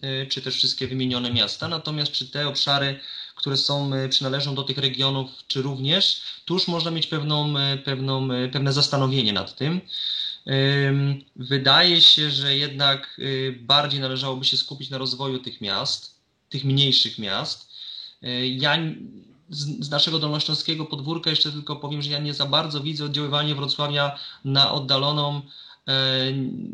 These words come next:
kilkadziesiąt kilometrów Legnicę, która ma doskonałe połączenie komunikacyjne do Wrocławia i jeżeli ja nie widzę bezpośredniego oddziaływania na to miasto, no to jak, jak mogłoby to, e, promieniować dalej?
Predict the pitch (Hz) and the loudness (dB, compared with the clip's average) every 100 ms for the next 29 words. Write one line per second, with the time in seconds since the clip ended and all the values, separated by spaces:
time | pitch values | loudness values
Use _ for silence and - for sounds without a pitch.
0 | - - 151 151 139 - 147 - 147 147 | -10 -4 0 2 2 2 0 -4 -2 -2
1 | 156 160 160 190 214 - 120 - 127 127 | -2 -2 2 4 2 2 -4 -4 -4 -2
2 | 127 127 127 139 - 143 139 139 151 185 | -2 -2 -2 0 0 2 -2 -2 -4 -2
3 | 247 208 165 151 139 139 135 135 131 131 | 0 0 0 -2 0 -2 -2 -4 -2 -4
4 | 131 - 123 113 131 - 151 147 170 160 | -2 -2 0 -2 -2 0 0 2 2 0
5 | 160 165 147 175 151 135 139 - 147 147 | -2 -2 -2 -4 -4 -4 -4 -2 0 0
6 | 151 147 135 143 139 151 139 139 139 139 | 0 -4 -4 -4 -2 -2 0 -4 -4 -2
7 | 147 156 - 147 143 - - - - 151 | 0 0 -2 -2 -4 -10 -16 -12 -4 -2
8 | 156 151 147 147 - _ - 160 165 165 | 2 4 4 2 -4 _ -8 2 2 4
9 | 160 160 160 156 160 151 - - 131 - | 0 0 0 0 0 -2 -6 -16 -16 -10
10 | - - - - 165 160 165 165 185 185 | -8 -6 -6 0 4 6 6 6 6 6
11 | 117 | 6